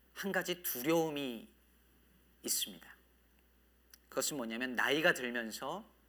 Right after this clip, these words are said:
자신이 점점점 더 쓸모없는 존재가 된다라고 하는 사실에 대한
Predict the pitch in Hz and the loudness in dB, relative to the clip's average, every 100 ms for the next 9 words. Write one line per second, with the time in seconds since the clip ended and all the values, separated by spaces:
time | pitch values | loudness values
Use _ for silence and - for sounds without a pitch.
0 | _ _ - - - - - 123 - 165 | _ _ -20 -20 -20 -14 -6 -4 -2 -2
1 | 156 - 127 135 135 143 147 139 143 151 | -2 -2 -2 -4 -2 -2 -2 -4 0 0
2 | 120 113 - 131 135 117 - - 214 196 | -2 -10 0 2 2 -2 -6 0 0 2
3 | 180 175 170 123 127 139 139 131 123 117 | 4 4 2 -2 -4 -2 -2 -2 -4 -4
4 | 113 113 113 110 107 104 104 101 98 110 | 0 0 0 -2 -6 -6 -6 -6 -6 -8
5 | 107 104 - 95 - 104 98 110 143 214 | -6 -10 -12 -12 -12 -10 -8 -2 -2 -2